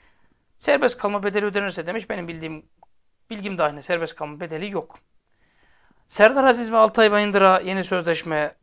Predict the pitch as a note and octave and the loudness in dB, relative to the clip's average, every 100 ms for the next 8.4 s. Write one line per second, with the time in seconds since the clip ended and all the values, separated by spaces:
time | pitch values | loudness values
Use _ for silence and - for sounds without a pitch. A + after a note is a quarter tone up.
0 | _ _ _ - F3+ - E3+ D3+ C#3+ E3 | _ _ _ -8 -6 -6 -6 -6 -2 -2
1 | F#3 F#3+ F#3+ G3 G3 A3+ F3 D3+ _ _ | 0 -2 -4 -4 0 0 0 -6 _ _
2 | _ - F3 F#3+ F3+ D#3+ D#3+ E3 D3+ - | _ -18 -12 -8 -6 -6 -6 -2 -2 -4
3 | F3 F3 F3 - E3 E3+ D#3+ E3+ E3+ E3 | -4 -2 -2 -6 -10 -6 0 -2 0 -6
4 | E3 D#3+ D#3+ D3+ D#3 E3 E3 E3+ E3 D#3+ | -6 -10 -8 -4 -2 -2 -2 -6 -8 -10
5 | D#3+ - F3 E3 E3+ F#3 A3 _ _ _ | -14 -10 -8 -6 -2 -2 -2 _ _ _
6 | _ _ _ _ _ _ _ _ - E3 | _ _ _ _ _ _ _ _ -6 -2
7 | D3+ D3+ D3 D3 - F#3+ F#3+ F3 - F3 | 0 0 -2 -4 -2 -2 -2 -6 -2 0
8 | F#3 F3 F3 | 0 -6 -6